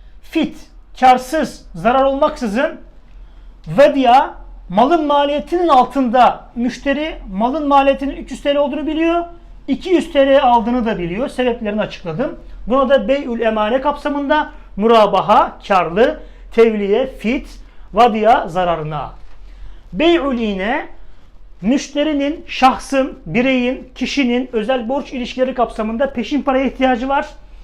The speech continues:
Ancak Ali, Mehmet'e üç yüz T L üzerinden bir malı vadeli olarak veriyor.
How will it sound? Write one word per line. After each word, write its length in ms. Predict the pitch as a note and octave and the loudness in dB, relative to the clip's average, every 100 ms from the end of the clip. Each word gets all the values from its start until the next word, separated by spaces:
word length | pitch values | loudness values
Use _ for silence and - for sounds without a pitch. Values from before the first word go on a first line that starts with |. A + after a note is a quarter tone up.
| - - - G#3+ | -20 -20 -10 -2
Ancak 480 | C#4+ B3+ C#4+ C#4+ - - - - - - - - G3+ | -2 2 0 -2 -12 -20 -20 -20 -20 -20 -20 -10 2
Ali, 400 | A#3 C4+ C#4 - - - - - - - | 4 4 0 -6 -20 -20 -20 -20 -20 -2
Mehmet'e 680 | G3+ C4 B3+ B3+ B3 C4+ - - - | 2 2 4 4 2 0 -4 -18 -4
üç 220 | D4 - | -4 -4
yüz 160 | C#4+ - | -8 0
T 160 | C4+ | 0
L 120 | C4+ C4+ | 2 0
üzerinden 560 | G#3+ C4 B3+ C4 C#4 - - - - - - - | 2 2 2 -2 -4 -8 -18 -20 -20 -20 -20 -20
bir 400 | C#3+ G3+ B3+ B3 - D#3 | -6 0 0 -2 -12 -6
malı 420 | F#3 A#3 C4 D#3 | 0 2 2 2
vadeli 340 | F#3+ F#3 G#3+ | 2 2 0
olarak 360 | C4+ D4 D4+ D4+ | 2 4 4 2
veriyor. 360 | C#4+ C#4+ D4 | -4 -2 0